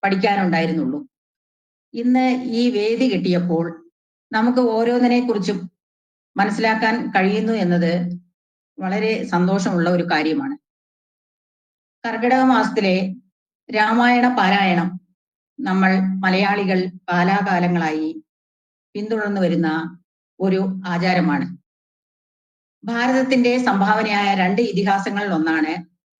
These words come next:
രാമായണം. ഇതിനർത്ഥം രാമന്റെ യാത്ര എന്നാണ്. അവതാര പുരുഷനായ ശ്രീരാമന്റെ കഥ ഭക്തി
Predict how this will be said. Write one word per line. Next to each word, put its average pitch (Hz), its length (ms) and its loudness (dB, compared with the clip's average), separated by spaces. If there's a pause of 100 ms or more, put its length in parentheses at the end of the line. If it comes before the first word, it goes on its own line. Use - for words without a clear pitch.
രാമായണം. 190 600 0 (1400)
ഇതിനർത്ഥം 233 760 0
രാമന്റെ 240 460 4
യാത്ര 196 440 2
എന്നാണ്. 165 500 0 (1700)
അവതാര 262 420 2
പുരുഷനായ 233 580 0
ശ്രീരാമന്റെ 214 600 0
കഥ 180 520 0 (1200)
ഭക്തി 202 640 -2